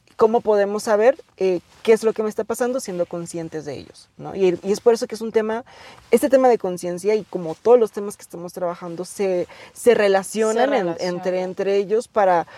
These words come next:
Speaker 1: nosotros poder llegar a tener una vida más feliz y una vida
Speaker 2: Ujú.
Speaker 1: más plena, una vida donde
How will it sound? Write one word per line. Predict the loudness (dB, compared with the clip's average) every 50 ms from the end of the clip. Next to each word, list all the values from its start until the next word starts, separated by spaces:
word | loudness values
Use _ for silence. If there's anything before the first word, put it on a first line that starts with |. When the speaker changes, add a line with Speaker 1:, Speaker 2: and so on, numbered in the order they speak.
| -20 _
Speaker 1:
nosotros | -10 -8 -8 -6 -6 -6 -6 -6
poder | -4 -2 2 2 2 0 2 0
llegar | 2 2 4 4 4
a | 4 4 4 2 0 _ _ _
tener | -4 -2 -2 -2 -2
una | -2 -2 -2 0
vida | 2 2 2 0
más | 0 -2 -2 -2 -2 -4 -4 -2
feliz | -2 2 2 2 0 0 -2
y | -6
una | -4 -2 0
vida | 0 0 0
Speaker 2:
Ujú. | -2
Speaker 1:
más | -4 -8 -10 -8
plena, | -4 -4 -2 -2 -2 -2
una | -2 -2 -2 0
vida | 0 2 0 0
donde | 0 -2 -2 -2 -2 -4 -4 -6